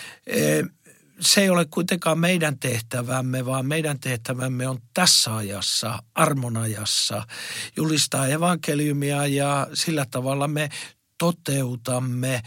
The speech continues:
mestarimme käskyä ja mitään sen mielenkiintoisempaa ja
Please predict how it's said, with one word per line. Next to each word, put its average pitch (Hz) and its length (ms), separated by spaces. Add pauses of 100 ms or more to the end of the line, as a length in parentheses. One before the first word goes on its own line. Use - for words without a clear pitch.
(240)
mestarimme 120 840
käskyä 117 680
ja 113 340 (380)
mitään 151 640
sen 139 280
mielenkiintoisempaa 139 1400
ja 135 260